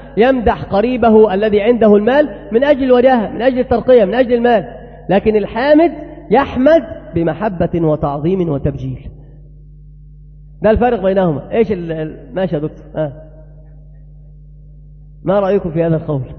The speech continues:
آه. سمعت كلام الدكتور؟ قال: "كل حامد مادح ولا عكس".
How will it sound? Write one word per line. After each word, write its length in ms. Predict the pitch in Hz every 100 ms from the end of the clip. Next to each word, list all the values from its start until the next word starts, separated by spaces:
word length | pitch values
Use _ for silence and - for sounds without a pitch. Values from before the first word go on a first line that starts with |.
| - -
آه. 220 | - 175 139 - - - - - - -
سمعت 400 | - 196 240 196
كلام 240 | 196 220
الدكتور؟ 320 | 190 214 214 180 - - - - - -
قال: 200 | 202 214
"كل 240 | - 269 240
حامد 480 | 180 247 233 190
مادح 380 | 190 262 277 254
ولا 160 | 208 202
عكس". 240 | 165 165